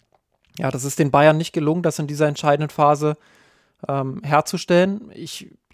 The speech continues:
denke nicht, dass das der Hauptgrund ist. Die Spieler sind alle erfahren genug, die wissen, bei welchem Club sie da unter Vertrag stehen. Die wissen, was von ihnen verlangt wird, ähm, die können damit umgehen.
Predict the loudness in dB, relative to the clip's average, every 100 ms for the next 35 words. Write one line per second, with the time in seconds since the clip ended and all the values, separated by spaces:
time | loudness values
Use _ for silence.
0 | -2 0 -2 -2 -2 -2 -8 -10 -12 -4
1 | 2 2 2 -2 -2 -6 -6 -10 -6 -2
2 | 0 0 0 2 2 2 2 2 0 -2
3 | -4 -4 -4 -2 -2 -4 -6 -12 _ 0
4 | 2 2 -2 -2 -2 0 2 4 2 0
5 | -4 0 0 2 0 -2 -2 _ -20 -20
6 | -20 _ _ _ _ -4 -2 2 0 2
7 | 0 0 -2 0 2 0 0 2 2 0
8 | -6 -6 -6 -6 -12 -14 -8 -2 0 2
9 | 0 0 0 4 4